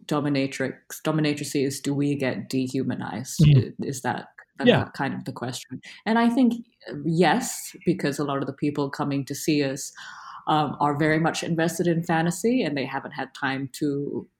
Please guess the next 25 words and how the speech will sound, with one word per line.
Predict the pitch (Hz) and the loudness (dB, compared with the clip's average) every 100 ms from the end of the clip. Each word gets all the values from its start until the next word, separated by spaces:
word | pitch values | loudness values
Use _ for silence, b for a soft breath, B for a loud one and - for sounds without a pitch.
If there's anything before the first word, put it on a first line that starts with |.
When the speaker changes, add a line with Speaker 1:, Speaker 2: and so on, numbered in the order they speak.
| - | -6
Speaker 1:
understand | 151 139 147 139 139 | -2 -2 0 0 0
what | 113 - | -4 -4
real | 143 160 147 | 0 0 2
life | 139 131 - - | 2 0 -4 -4
B | 143 | -2
D | 143 | 0
S | 139 135 | -2 -4
M | 147 170 | -4 0
is | 190 190 | 0 0
like. | 392 - - - B B B B | -2 -4 -10 -18 B B B B
Um, | 160 151 151 147 143 - | 2 2 0 -2 -4 -4
and | - 160 | 0 2
then | 156 151 151 - | 2 0 -2 -4
two, | - 240 240 233 233 | 0 2 4 4 2
because | 190 190 165 | 2 2 2
especially | 170 185 185 170 | 0 0 0 0
vanilla | 156 147 147 143 139 - | 0 -2 -2 -2 -2 -2
people, | 143 147 143 135 139 160 B B B | -4 -2 -2 -2 -2 -6 B B B
they | 156 | -2
turn | 151 185 165 | 2 2 2
us | 165 - | 0 -2
into | 165 165 151 | -2 2 2
a | |
novelty | 147 143 139 139 143 131 | 2 2 0 -2 -2 -2
because | 135 131 135 - | -2 -4 -4 -6